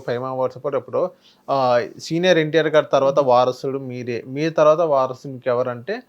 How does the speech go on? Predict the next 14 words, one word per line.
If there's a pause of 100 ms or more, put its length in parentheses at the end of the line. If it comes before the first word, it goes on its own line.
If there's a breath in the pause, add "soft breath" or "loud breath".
(260)
"నా
తర్వాత
నా
బిడ్డ
గాని,
నా
మనవడు
గాని"
అన్నట్టుగా
బాలకృష్ణ
గారు
చెప్పడం
జరిగింది.
Whereas